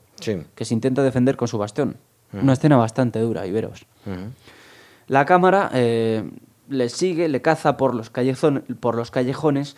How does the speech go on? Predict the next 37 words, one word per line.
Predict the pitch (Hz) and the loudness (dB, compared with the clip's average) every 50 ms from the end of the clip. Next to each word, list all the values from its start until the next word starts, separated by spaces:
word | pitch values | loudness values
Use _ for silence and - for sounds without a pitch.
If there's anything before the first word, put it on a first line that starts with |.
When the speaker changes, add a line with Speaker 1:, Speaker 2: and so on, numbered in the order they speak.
| - - - - - - _ - | -20 -20 -20 -20 -20 -20 _ -2
Speaker 2:
Otra | - 165 - 170 160 | -2 0 4 4 4
vez | 156 170 180 175 - - - _ _ - | 6 4 2 2 -2 -14 -20 _ _ -6
el | - 135 127 | -4 -4 -2
concepto | - 131 131 135 151 127 - 135 | 0 0 0 2 2 2 2 2
de | 127 120 | 2 2
cerramiento | 131 120 117 113 127 139 139 123 127 117 107 | 2 2 2 4 4 4 2 2 2 2 2
de | 107 110 110 - | 2 -2 0 4
Howard | 143 135 120 110 110 | 4 4 6 4 2
Hawks. | - - 143 151 - - - - - - - | 2 4 4 4 4 0 -10 -12 -10 -10 -8
De | - - - | -8 -4 0
nuevo, | 107 120 131 131 135 135 | 4 6 8 8 10 8
Speaker 1:
Ujú. | 120 117 | 8 6
Speaker 2:
esto | 113 - - 117 | 4 2 0 0
va | 110 113 | 0 0
a | 113 | 0
ser | - 123 117 107 | 0 0 0 0
ya | 113 120 120 117 113 113 104 92 90 - - - - - | 2 2 2 2 2 0 -2 -4 -6 -10 -12 -18 -14 -8
a | - 110 110 | -4 -2 0
lo | 113 | 2
largo | 123 127 120 120 | 2 4 4 4
de | 113 110 | 2 2
toda | - 120 117 113 107 | 2 0 0 0 0
la | 107 110 | -2 -4
Speaker 1:
Sí. | |
Speaker 2:
historia | 110 - - 120 110 110 107 107 | -4 0 0 0 2 2 0 -2
de | 107 - | -4 -4
Ha-, | - 107 71 95 104 | -4 -4 -2 -2 -2
de | 107 110 113 | -2 -2 0
John | 120 120 123 120 | 2 2 2 2
Carpenter | - 135 131 123 - 143 135 123 131 123 | 2 0 0 0 0 0 2 2 0 -2
y | 123 110 | -2 -4
sus | - - 143 - | -2 -4 -4 -4
películas. | - - 123 135 131 - 147 151 156 156 151 - - _ - | -2 -2 -2 -2 0 0 0 2 2 2 0 -4 -12 _ -10
Speaker 1:
Ujú. | 107 95 95 104 120 147 - - - - - - _ _ - _ _ _ _ _ _ _ _ _ _ | -8 -8 -8 -8 -10 -12 -16 -20 -20 -20 -20 -20 _ _ -20 _ _ _ _ _ _ _ _ _ _
Speaker 2:
Y | - 175 | 0 2
bueno, | 175 196 196 151 123 110 - - _ - - _ _ _ _ _ _ _ _ _ _ _ _ _ _ _ _ _ _ _ _ - - - | 2 4 4 2 2 -2 -6 -12 _ -20 -20 _ _ _ _ _ _ _ _ _ _ _ _ _ _ _ _ _ _ _ _ -12 -8 -6
así | 131 - - - 170 151 - | -4 -2 2 4 4 4 4